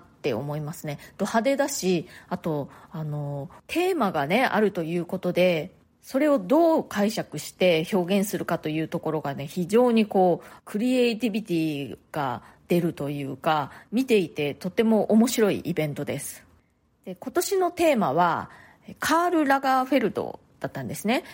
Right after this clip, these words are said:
で、カール・ラガーフェルドというのは、超有名な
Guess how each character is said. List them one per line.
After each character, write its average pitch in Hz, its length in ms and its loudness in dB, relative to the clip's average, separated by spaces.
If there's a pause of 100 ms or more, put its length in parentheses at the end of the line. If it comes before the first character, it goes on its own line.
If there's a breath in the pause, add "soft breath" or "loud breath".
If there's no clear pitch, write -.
(140)
で、 185 120 0
カ 311 280 2
ー 330 100 4
ル・ 330 60 -2
ラ 302 160 2
ガ 294 180 6
ー 311 40 2
フ 330 100 -2
ェ 311 40 2
ル 269 160 -2
ド 160 160 -2
と 151 180 -6
い 151 220 -6
う 147 40 -8
の 135 160 -6
は、 151 260 0 (580 loud breath)
超 262 540 2 (300)
有 214 220 0
名 208 200 4
な 185 380 2